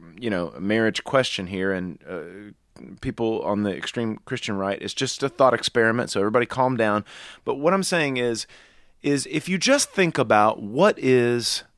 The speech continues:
a great marriage about, let's just do that for a second. Like, take the whole gender piece out of it, the, you know, the, uh, the Bride of Christ or whatever,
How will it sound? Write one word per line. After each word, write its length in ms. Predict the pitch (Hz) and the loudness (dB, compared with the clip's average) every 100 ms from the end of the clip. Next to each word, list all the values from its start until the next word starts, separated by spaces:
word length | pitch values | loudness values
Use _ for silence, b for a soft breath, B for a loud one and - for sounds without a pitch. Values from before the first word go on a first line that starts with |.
| - | -10
a 60 | |
great 260 | 107 123 107 | 0 2 2
marriage 440 | 101 98 87 78 | 0 -2 -2 -4
about, 340 | 76 65 - - _ _ _ _ _ _ _ - | -8 -12 -12 -16 _ _ _ _ _ _ _ -2
let's 140 | 202 | 0
just 220 | 220 143 | 0 0
do 140 | 135 127 | 2 4
that 260 | 104 71 - | 4 2 -2
for 160 | 67 | -6
a 60 | 52 | -6
second. 320 | - - - - _ _ _ | -10 -12 -18 -20 _ _ _
Like, 200 | 113 113 | -6 -4
take 180 | 175 190 | -2 2
the 80 | 190 | 4
whole 160 | 190 151 | 4 4
gender 280 | 156 156 | 2 0
piece 280 | 143 147 139 | 2 2 2
out 220 | - 131 | 2 2
of 120 | 131 123 | 4 2
it, 180 | 120 | 0
the, 160 | 113 101 | -2 -6
you 100 | 113 | -6
know, 180 | 107 95 | -4 -2
the, 160 | 87 50 | -2 -4
uh, 220 | 95 80 | -6 -8
the 200 | 87 92 | -10 -10
Bride 460 | 78 92 - 117 127 | -10 -8 2 4 4
of 60 | |
Christ 360 | - 120 110 - | 2 2 2 0
or 20 | |
whatever, 260 | 107 104 | 0 0